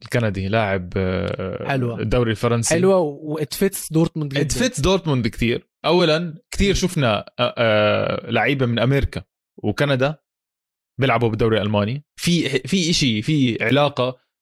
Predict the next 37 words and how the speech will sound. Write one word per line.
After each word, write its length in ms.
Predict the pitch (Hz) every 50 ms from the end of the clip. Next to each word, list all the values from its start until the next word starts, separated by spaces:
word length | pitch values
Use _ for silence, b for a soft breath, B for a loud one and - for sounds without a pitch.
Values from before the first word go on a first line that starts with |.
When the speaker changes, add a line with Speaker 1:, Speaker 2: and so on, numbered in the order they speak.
| - -
Speaker 1:
آه، 120 | 117 117
مرة 240 | 120 147 202 208 196
حضرت 280 | 160 156 147 165 147 131
فيديو 300 | 151 160 139 147 139 127
ونسيت 320 | 127 120 - 160 139 -
صراحة 260 | 147 135 131 127 120
العلاقة 380 | 113 110 110 127 131 123 - 113
بالضبط 360 | 110 110 107 123 123 - -
إيش، 240 | 113 123 135 - -
بس 180 | - 117 -
إنه 140 | - 135 131
ك-، 80 | 131 185
أنا 220 | 165 - 180 185
بقول 200 | 160 156 147 143
لك 140 | 131 117 -
العلاقة 360 | 113 110 123 156 156 - -
إنه 120 | 131 139 131
في 140 | - 165
كتير 200 | 135 - 180 170
مدارس، 600 | 151 135 127 143 139 135 135 165 196 - - - _ _ _ _ _ _ _ _ -
آه، 580 | - 113 113 110 110 107 107 104 104 104 104
Speaker 2:
مم. 60 | 104 127
Speaker 1:
بالد-، 240 | 123 120 120 117
بأمريكا 720 | 123 104 110 123 117 110 127 151 165 156 - - 160 190 226 _ _ _ _ _ _ -
تابعة 280 | 165 175 170 143 127 127
للدوريات 640 | 123 123 127 147 139 131 127 123 117 120 123 -
الألمانية. 640 | 117 110 110 107 107 104 101 104 104 101 117 160 175 _ _
في 220 | - - 147 135
علا-، 180 | 131 127 131 -
يعني 240 | 127 120 107 117 117
في 140 | - 151
عندهم 200 | 160 160 147 135
ريليشن 280 | 131 135 147 135 - 135
شيب 180 | 123 - 113 101
بين 200 | 127 123 113 110
جيرماني 420 | 113 147 147 143 147 143 147 143
وأمريكا، 760 | 127 110 107 107 - - - 127 139 135 131 - 160 165 180